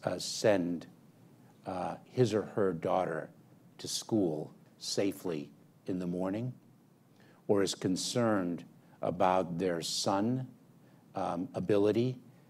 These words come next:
to live, to live if they choose not to join a gang, is thinking of actually coming to the United States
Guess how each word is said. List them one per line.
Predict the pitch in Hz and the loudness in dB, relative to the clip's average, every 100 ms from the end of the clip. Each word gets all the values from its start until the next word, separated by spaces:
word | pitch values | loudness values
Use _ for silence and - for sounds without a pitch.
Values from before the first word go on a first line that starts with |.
| - - - | -20 -20 -8
to | - 104 90 90 - | 4 4 6 2 -2
live, | - 104 101 104 113 135 131 - - - - - - - - - - - - - | 0 4 8 10 8 4 -4 -12 -20 -20 -20 -20 -20 -20 -20 -20 -20 -20 -20 -12
to | - | -4
live | 92 90 101 107 123 - - - - - - | 0 6 8 8 4 -6 -16 -20 -20 -20 0
if | 110 - | 0 4
they | 95 | 2
choose | 90 113 104 | 6 6 6
not | 95 101 101 | 4 2 2
to | 92 | 0
join | 87 104 95 | 0 2 2
a | 92 | -2
gang, | 85 - 95 95 110 123 - - - - - | -6 -6 -4 -2 0 -2 -6 -20 -20 -16 -2
is | 107 - | -2 -2
thinking | - - 131 127 127 120 110 - - | -4 2 4 4 4 4 2 -8 -2
of | 98 107 | 4 6
actually | 107 107 104 | 6 4 -2
coming | - - 117 117 | 0 2 4 4
to | 107 | 2
the | 101 | 2
United | 101 95 95 95 92 | 4 4 2 0 -2
States | - 104 95 92 - | -2 0 2 0 -8